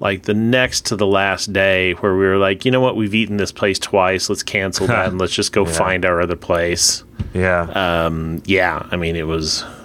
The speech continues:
Speaker 2: Where'd you end up eating? Did you do resorts or actual in park?
Speaker 1: Uh, we did, we did in park, you know, during the
Speaker 2: Oh,
Speaker 1: days.
Speaker 2: okay.
Speaker 1: So
Speaker 2: Well, yeah, lunches, right.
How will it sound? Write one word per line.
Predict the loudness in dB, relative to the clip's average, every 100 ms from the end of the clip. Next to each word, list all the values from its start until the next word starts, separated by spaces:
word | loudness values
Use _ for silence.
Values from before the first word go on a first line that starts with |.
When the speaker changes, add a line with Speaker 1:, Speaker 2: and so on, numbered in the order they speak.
| -20 -20 -20 -14 -2
Speaker 2:
Where'd | 0 2
you | 2
end | 2 2
up | 0
eating? | 0 -2 -2 -6 -6
Did | -6 -6
you | -4
do | -2 0
resorts | 0 2 2 2 -2
or | -4 0
actual | 0 -2 -4 -8
in | -8
park? | -4 -4 -4 -12 -20 -20 -16 -4
Speaker 1:
Uh, | 0 2 2
we | 2 2
did, | 2 0
we | 2 2
did | 2
in | 2 -2
park, | 0 0 -2 -4 -8 -6
you | -4
know, | -4 -4
during | -4 -4
the | -4 2
Speaker 2:
Oh, | 2 2
Speaker 1:
days. | -2 -4 -4
Speaker 2:
okay. | -4 -8 -10 -20 -20 -12
Speaker 1:
So | -2 2
Speaker 2:
Well, | 4
yeah, | 2 0
lunches, | -2 -6 -8 -16 -16 -10
right. | -8